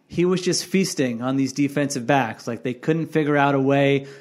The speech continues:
to get around his big frame and not be whistled for a flag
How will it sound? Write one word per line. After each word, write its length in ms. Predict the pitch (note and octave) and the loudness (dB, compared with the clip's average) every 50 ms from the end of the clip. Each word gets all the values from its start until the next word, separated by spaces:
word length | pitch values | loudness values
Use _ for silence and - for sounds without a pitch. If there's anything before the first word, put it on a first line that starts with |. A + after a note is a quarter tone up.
| - _ _ | -20 _ _
to 160 | - C3+ A#2+ | -6 -6 -2
get 200 | - D3 C#3+ C#3+ | 0 2 2 4
around 420 | C#3+ C#3 C#3 C#3 C#3 C#3 C#3 C#3 C3 | 4 2 2 2 2 2 0 0 -2
his 180 | C3 B2 A2+ | -2 -4 -6
big 260 | - - D3 C#3+ C3 C#3+ | -2 0 0 0 0 -2
frame 500 | - - C#3 C3+ C3 C3+ C3+ C#3 C3+ C3 | -6 0 2 2 4 4 4 2 2 0
and 100 | C3 C3 | 0 0
not 260 | C3+ C3+ C#3 C3+ C#3 | 2 0 0 0 0
be 120 | C#3+ C#3 | 0 0
whistled 400 | C3 C3 C#3 C3+ C#3 C#3 C3 C3 | 2 2 0 0 0 -2 -4 -4
for 140 | - C3+ B2+ A#2+ | -4 -4 -4 -4
a 20 | |
flag 540 | - - D3 D3 C#3+ C#3+ C#3+ C#3+ C#3+ C#3 C#3+ | -4 0 2 2 4 4 4 2 2 0 -4